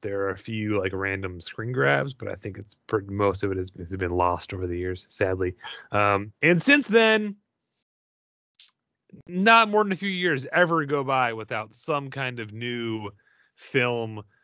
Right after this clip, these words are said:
T V show, miniseries. Uh, I'm not even gonna attempt to, to count the number of stage adaptations that have been put on of Christmas Carol. Uh, it's one of those tales that,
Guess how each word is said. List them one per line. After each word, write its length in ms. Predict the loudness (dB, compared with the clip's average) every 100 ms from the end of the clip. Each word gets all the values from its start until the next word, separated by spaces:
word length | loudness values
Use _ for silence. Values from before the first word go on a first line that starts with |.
| _ -12
T 200 | -4 -2
V 140 | -2
show, 460 | -2 0 0 0 -4
miniseries. 1120 | -2 -2 -2 -4 -4 -4 -2 -4 -6 -8 -12 -10
Uh, 300 | -8 -8 -10 -8
I'm 220 | -4 0
not 180 | 0 0
even 200 | -2 -4
gonna 120 | -6
attempt 440 | -4 -4 -4 -4
to, 420 | 0 2 2 0 -6 -6
to 140 | -6
count 380 | -2 -2 -2 -4
the 80 | -8
number 360 | -6 -4 -2
of 100 | -4
stage 640 | -4 -2 0 0 -2 -6 -6
adaptations 800 | -4 -4 -6 -8 -8 -10 -10 -8
that 140 | -8
have 80 | -8
been 140 | -10
put 120 | -4 -2
on 220 | 0 -4
of 100 | -6
Christmas 360 | -6 -8 -8 -10
Carol. 400 | -6 -4 -4 -8 -20 -20 -4
Uh, 140 | 0 2
it's 160 | 0
one 80 | 0
of 60 | 2
those 160 | 0
tales 420 | 2 2 2 0
that, 300 | 0 2 0